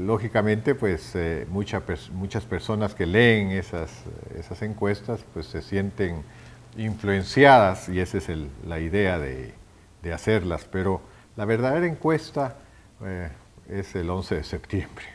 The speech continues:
Esa es la única encuesta valedera,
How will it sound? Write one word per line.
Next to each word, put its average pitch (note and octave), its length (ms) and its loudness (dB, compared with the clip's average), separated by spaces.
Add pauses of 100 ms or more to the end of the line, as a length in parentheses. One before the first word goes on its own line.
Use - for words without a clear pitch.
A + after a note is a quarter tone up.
(240)
Esa F#2+ 360 -6
es F2+ 240 -6
la F2 160 -6
única F#2 320 -4
encuesta F#2 540 -6
valedera, D#2+ 600 0